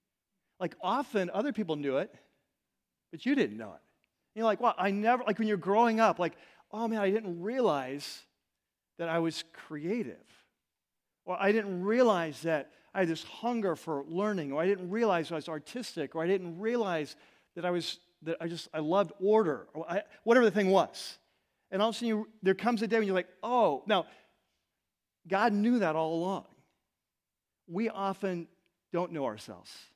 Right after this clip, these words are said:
God knows us way better than we know ourselves. And often he takes us through experiences in life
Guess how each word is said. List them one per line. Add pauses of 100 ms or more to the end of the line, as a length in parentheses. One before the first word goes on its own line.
(460)
God
knows
us
way
better
than
we
know
ourselves. (840)
And (100)
often
he
takes
us
through
experiences
in
life